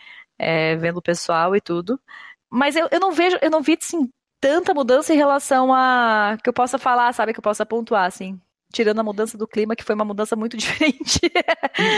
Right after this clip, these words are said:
Speaker 2: e muito boa, né? O Paulo Gini, entrevistado anterior a você, tava falando que ele andou em, a pé em Vegas, andou quarenta quilômetros por, num dia, trinta no outro e tal,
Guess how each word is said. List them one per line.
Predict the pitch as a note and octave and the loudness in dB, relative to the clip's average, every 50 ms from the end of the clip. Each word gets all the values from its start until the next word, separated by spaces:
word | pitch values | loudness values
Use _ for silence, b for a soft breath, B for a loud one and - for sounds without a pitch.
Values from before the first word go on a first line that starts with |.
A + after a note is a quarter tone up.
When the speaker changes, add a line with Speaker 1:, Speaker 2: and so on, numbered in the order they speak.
| G#4 - | 2 2
Speaker 2:
e | |
muito | F#3+ G3+ - F4 - F3 | 2 2 2 2 0 2
boa, | C#3+ D#3+ E3 D#3+ C#3+ C3+ C3 C3 | 2 2 4 4 4 4 2 2
né? | C#3 D#3 E3+ E3+ | 2 2 2 4
O | D3+ C#3 C#3 C#3 C3+ C3 B2 - | 4 4 4 4 4 2 2 2
Paulo | C#3+ D3+ E3 F3 D3+ | 2 2 4 4 2
Gini, | A#2 A#2+ B2 C#3 C3+ B2+ | 4 2 2 2 4 4
entrevistado | B2 A#2+ A#2 A#2 A#2+ A2 - - C3 B2 A#2 A#2 | 4 4 4 2 0 -2 -2 -2 -2 0 2 0
anterior | A2+ A2 A2+ A2+ G#2+ G#2+ G#2+ A2 A2 G#2 - - - | 0 0 0 0 0 0 0 0 -2 -4 -4 -6 -8
a | A2+ | -6
você, | G2+ A2 A2+ A2+ - - B2 C3+ | -4 -2 -4 -2 -2 -2 -2 0
tava | C3+ F3 F3 F3 F3 | 0 0 0 0 0
falando | F3 - E3+ D#3 C#3 D3+ F3+ E3+ | -2 -2 0 2 2 2 2 0
que | - G#3 | 2 2
ele | G3+ A3+ | 2 2
andou | G#3+ F#3+ F3+ G3+ G#3+ A#3 | 2 2 2 2 4 4
em, | A#3 A3+ | 4 4
a | F#3+ F3 | 2 0
pé | - - D#3+ E3 G3 | 0 2 2 2 4
em | F3 C3+ | 2 2
Vegas, | - A#2+ A#2+ C3+ C#3 B2+ A#2 A2 | 2 4 2 4 4 2 0 0
andou | A#2 A2+ B2 C#3+ - | 0 0 0 0 0
quarenta | - C#3+ C3 C3+ D3+ D3 D#3+ | 0 0 0 0 0 0 0
quilômetros | A#2+ B2+ B2+ C3 C#3 C#3 B2 - - | 0 0 2 2 2 0 -2 -2 -2
por, | B2+ A2+ A#2 | -2 0 2
num | B2+ B2 A#2 | 4 4 4
dia, | G#2 F#2 G#2 B2 D#3 C3+ | 4 4 2 2 2 2
trinta | - - C3+ D3+ D3+ D3+ D3+ | 2 0 -2 -2 0 0 2
no | C3 B2 A2 | 2 2 4
outro | A2 B2+ D3 C#3+ - A#2 A#2 | 4 4 2 2 2 0 0
e | A2+ | 0
tal, | - - B2 C3+ D#3 D#3+ - | 0 0 0 0 0 -2 -4